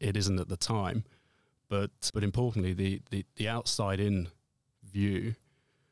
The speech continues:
can often highlight blind spots that have been created just because of the momentum and, and sometimes the,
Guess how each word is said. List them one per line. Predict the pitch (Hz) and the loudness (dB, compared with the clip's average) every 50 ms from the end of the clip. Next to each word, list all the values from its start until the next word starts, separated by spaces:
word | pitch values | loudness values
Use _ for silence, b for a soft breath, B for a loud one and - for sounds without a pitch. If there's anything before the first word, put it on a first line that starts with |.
| _ _ _ _ _ - | _ _ _ _ _ -6
can | - 101 101 | -2 0 0
often | 104 101 - - 104 90 | 0 0 0 0 -2 0
highlight | - - - 107 104 101 98 95 - - - - | 0 0 -2 0 0 0 0 0 -2 -4 -10 -4
blind | - 104 104 107 104 101 98 | -2 0 2 4 4 2 2
spots | - - - 98 87 - - - | 2 0 -2 -2 -4 -2 -4 -4
that | - - | -4 -4
have | 98 95 | -6 -2
been | - 104 98 | -2 -2 -2
created | - - 101 98 98 101 98 95 - - - - - - | 0 0 0 2 2 2 0 0 -2 -2 -4 -6 -4 -2
just | - 120 117 123 127 117 - - | 0 2 2 2 2 0 -2 -2
because | - 113 - - 113 104 - - | -4 -6 0 0 0 2 2 0
of | 101 - | -2 -2
the | 104 98 | 0 0
momentum | 92 92 95 98 101 98 90 - 95 92 | 2 2 2 2 2 2 2 0 0 0
and, | 92 92 87 | 0 -2 -2
and | - 98 90 | -4 -4 -4
sometimes | - - 113 110 101 - 101 98 92 87 90 | -2 -2 -2 0 0 0 -2 -2 -2 -2 -2
the, | 92 90 90 | -2 -4 -4